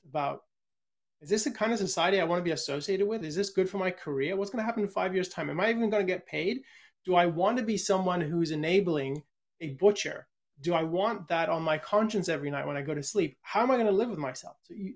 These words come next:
all of those considerations that you raised are, are relevant for thinking about your interests. Your, your interests are not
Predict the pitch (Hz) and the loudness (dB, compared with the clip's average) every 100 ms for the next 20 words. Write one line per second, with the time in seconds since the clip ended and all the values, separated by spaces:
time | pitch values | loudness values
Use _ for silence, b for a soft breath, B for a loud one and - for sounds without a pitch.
0 | - 233 320 269 220 202 180 180 190 190 | -4 -2 0 -2 -2 -4 -2 0 0 0
1 | 151 156 147 185 240 156 - - _ _ | -6 -6 -2 2 2 2 -2 -12 _ _
2 | _ _ _ _ 190 202 - - 180 175 | _ _ _ _ -4 -4 -4 -2 0 0
3 | 160 180 226 254 185 170 190 190 165 147 | 0 2 6 6 6 2 -2 -2 -4 -2
4 | 170 143 139 - - 226 247 147 - 160 | -4 -2 -4 -4 -2 0 0 -2 -6 -6
5 | 151 170 170 214 240 233 175 160 165 196 | -4 -4 2 2 2 -2 -4 -2 2 2
6 | 226 | 2